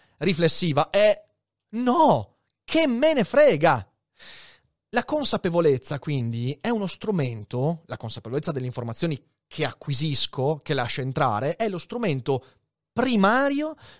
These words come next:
per sviluppare modi di selezione. Cosa voglio approfondire? Non solo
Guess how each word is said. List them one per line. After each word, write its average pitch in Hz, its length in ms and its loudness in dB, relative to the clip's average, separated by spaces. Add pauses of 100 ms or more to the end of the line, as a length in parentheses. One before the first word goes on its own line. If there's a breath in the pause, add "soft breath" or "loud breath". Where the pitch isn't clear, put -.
per 214 140 -10
sviluppare 202 880 -6 (280 soft breath)
modi 277 680 -2
di 175 220 -10
selezione. 110 1000 -6 (600 loud breath)
Cosa 143 760 2
voglio 180 540 6
approfondire? 127 920 -4
Non 339 200 0
solo 226 540 2